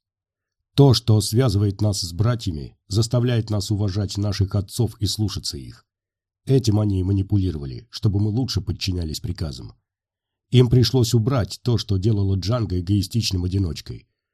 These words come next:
потому как пехотинец получился бы тогда скверный. И, судя по эркам Альфа, нельзя сказать, что Каминаане были неправы. Но есть кое-что, чего я еще не знаю.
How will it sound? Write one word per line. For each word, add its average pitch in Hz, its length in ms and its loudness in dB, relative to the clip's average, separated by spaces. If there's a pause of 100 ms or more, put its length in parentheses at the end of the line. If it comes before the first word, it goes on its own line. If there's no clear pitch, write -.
(300)
потому 127 320 4
как 113 220 0
пехотинец 120 580 0
получился 98 560 -2
бы 90 80 -4
тогда 90 300 -4
скверный. 73 600 -10 (680)
И, 120 240 4
судя 120 500 2
по 117 240 4
эркам 113 380 2
Альфа, 98 440 -2 (140)
нельзя 113 380 2
сказать, 90 340 -4
что - 180 -8
Каминаане 101 600 0
были 80 200 -8
неправы. 80 600 -10 (800)
Но 104 300 0
есть 135 340 0
кое-что, 127 640 2
чего 101 340 0
я 104 120 2
еще 104 260 0
не 98 140 2
знаю. 76 480 -6